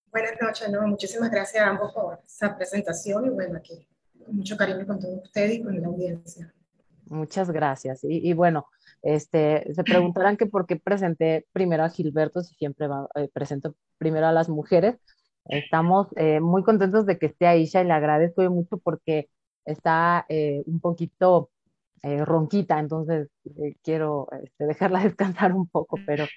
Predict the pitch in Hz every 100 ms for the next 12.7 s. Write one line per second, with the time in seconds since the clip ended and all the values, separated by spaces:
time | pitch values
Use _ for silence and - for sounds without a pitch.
0 | _ _ _ _ - 175 175 196 190 165
1 | - 175 175 185 202 196 190 190 190 196
2 | - 165 165 175 185 208 - _ _ _
3 | _ _ _ _ 208 214 214 220 262 277
4 | 240 226 214 220 247 294 - 214 175 220
5 | 247 - 196 208 180 214 214 226 - 196
6 | 196 214 170 175 160 156 156 - 151 151
7 | 156 147 143 - _ - - _ _ -
8 | - _ - 196 220 208 226 233 226 -
9 | 233 247 247 - 175 175 180 190 190 202
10 | 196 185 185 185 - _ _ _ _ _
11 | _ _ - 180 180 180 180 180 190 180
12 | 196 226 _ - 254 247